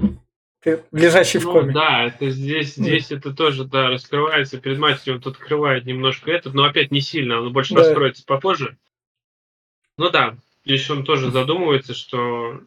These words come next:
Speaker 2: что-то не так.
Speaker 1: Да. А дальше, собственно, тут нам показывают, когда гоняются за пацаном. Вот это классно, чтоб его
Speaker 2: Здесь
Speaker 1: П В С.
Speaker 2: пацаненка, он ему до этого подарил фотоаппарат.
Speaker 1: Фотоаппарат,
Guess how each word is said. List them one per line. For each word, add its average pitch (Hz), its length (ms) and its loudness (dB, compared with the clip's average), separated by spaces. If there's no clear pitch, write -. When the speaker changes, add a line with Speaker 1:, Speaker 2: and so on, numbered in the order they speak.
Speaker 2:
что-то 175 440 -8
не 123 140 -6
так. 113 420 -4
Speaker 1:
Да. 80 180 -12
А 165 120 4
дальше, 214 380 6
собственно, 175 480 4
тут - 320 -8
нам 160 180 2
показывают, 156 680 2
когда 160 320 6
гоняются 160 500 4
за 147 100 2
пацаном. 180 600 2
Вот 160 180 6
это - 240 4
классно, 156 580 2
чтоб - 300 -4
его 156 140 6
Speaker 2:
Здесь - 140 6
Speaker 1:
П 175 160 4
В - 20 4
С. 147 40 6
Speaker 2:
пацаненка, 190 580 4
он 160 180 2
ему 165 260 -2
до 147 120 2
этого 151 360 2
подарил 156 440 0
фотоаппарат. 170 720 4
Speaker 1:
Фотоаппарат, - 100 -16